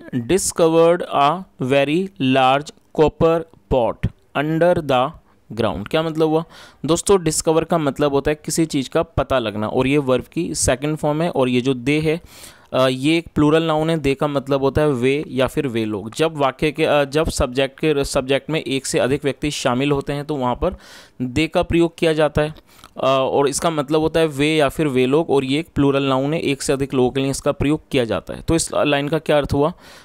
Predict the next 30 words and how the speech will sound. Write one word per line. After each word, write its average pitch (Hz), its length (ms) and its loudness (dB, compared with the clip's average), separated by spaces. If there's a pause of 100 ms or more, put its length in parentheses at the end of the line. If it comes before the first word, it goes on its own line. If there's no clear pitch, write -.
(160)
They 165 460 0
discovered 147 680 2 (280)
a 147 160 4
very 139 400 0
large 135 360 0 (120)
copper 131 260 0
pot 107 320 -2 (160)
under 139 260 0
the 156 200 0
ground, 113 280 -2
मतलब 120 380 0
उन्हें, 139 240 0
उन्होंने 139 420 0 (540)
पता 165 220 4
लगाया, 160 420 4
मतलब 147 300 -2
उन्हें 147 240 0
डिस्कवर 151 420 -2
की, 156 180 0
उन्होंने 147 280 0
पता 139 280 -4
लगाया 139 300 2
कि 151 160 -2
चीज़ 143 220 -4
का 165 180 0
a 143 140 2
very 139 340 0 (120)
large 135 340 2
copper 131 260 0 (100)
pot, 107 240 0